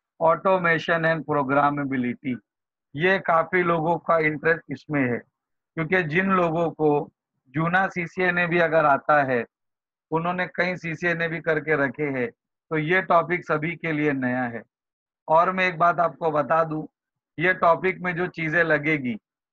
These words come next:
जो मैंने अभी आपको बताया, वो सब मैं आपको real सिखाऊंगा। जैसे कि इसमें आपको डीएनए center लगेगा, ठीक है? तो डीएनए center जो होगा,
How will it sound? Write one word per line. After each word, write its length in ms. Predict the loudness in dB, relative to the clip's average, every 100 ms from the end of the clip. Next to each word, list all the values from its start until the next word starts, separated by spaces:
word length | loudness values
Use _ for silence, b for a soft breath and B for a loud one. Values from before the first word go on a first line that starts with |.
| -4
जो 100 | -2
मैंने 220 | 0 2
अभी 180 | 2 2
आपको 340 | 2 0 -2
बताया, 440 | -2 0 2 2 2 -2 -10 _ _ _ _ _ -4
वो 180 | 0 0
सब 200 | 0 0
मैं 80 | 2
आपको 320 | 0 0 0
real 380 | 0 2 0 0
सिखाऊंगा। 560 | -4 -2 -2 0 -4 -4
जैसे 360 | -4 -4 -6
कि 280 | -8 -8 -10 -12 _ _ _ -12
इसमें 280 | -10 -2 0
आपको 260 | 0 0
डीएनए 420 | 0 0 0 0 0
center 400 | 0 0 0 0
लगेगा, 400 | 0 -2 -6 -8 -14 _ _ _ _ _
ठीक 160 | -8 -2
है? 120 | -2
तो 480 | -2 _ _ _ -2
डीएनए 420 | -2 2 2 2 0
center 440 | 2 0 0 -2
जो 160 | -2 -2
होगा, 420 | 0 2 4 2